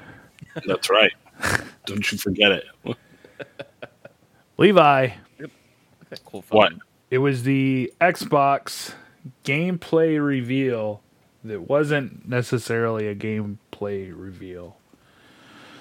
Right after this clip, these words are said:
Speaker 2: You have
Speaker 1: Right.
Speaker 2: some news on this, but let me, we'll tackle what games were shown. Uh, Second Extinction, Call of the Sea, The Ascent,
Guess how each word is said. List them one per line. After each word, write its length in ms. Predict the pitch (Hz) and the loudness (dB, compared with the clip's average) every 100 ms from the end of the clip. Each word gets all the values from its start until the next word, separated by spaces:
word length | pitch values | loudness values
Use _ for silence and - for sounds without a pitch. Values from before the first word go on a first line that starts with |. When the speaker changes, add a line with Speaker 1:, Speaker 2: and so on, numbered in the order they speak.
| - _ _ _ | -20 _ _ _
Speaker 2:
You 180 | - 147 | 0 4
have 100 | 151 | 4
Speaker 1:
Right. 200 | 95 101 | 6 4
Speaker 2:
some 180 | 131 135 | 4 0
news 320 | 135 139 135 | 2 2 2
on 180 | 127 123 | 2 0
this, 240 | 123 120 | 0 -2
but 220 | - 120 - | -2 -4 0
let 100 | 160 | 2
me, 300 | 147 120 - - _ _ - | 2 -2 -6 -20 _ _ -12
we'll 240 | 117 110 | -6 -6
tackle 480 | - - 170 160 143 | -4 4 4 6 4
what 160 | 143 135 | 2 2
games 300 | 139 139 123 | 0 0 0
were 100 | 123 | 0
shown. 500 | - 143 143 160 170 _ _ _ _ - | 2 2 2 -2 -6 _ _ _ _ -6
Uh, 240 | 110 104 | -4 -4
Second 340 | - 190 170 175 | -2 0 4 2
Extinction, 840 | 147 - 160 170 - 185 190 196 _ _ _ _ _ _ _ - | 2 4 6 6 4 2 2 -2 _ _ _ _ _ _ _ -6
Call 380 | - 156 165 165 | 2 4 6 4
of 140 | 139 | 2
the 80 | 139 | 0
Sea, 640 | - - 165 165 180 202 - _ | -2 0 2 2 -2 -8 -12 _
The 140 | 123 127 | -4 -2
Ascent, 600 | - - 170 208 - | -2 2 2 0 -10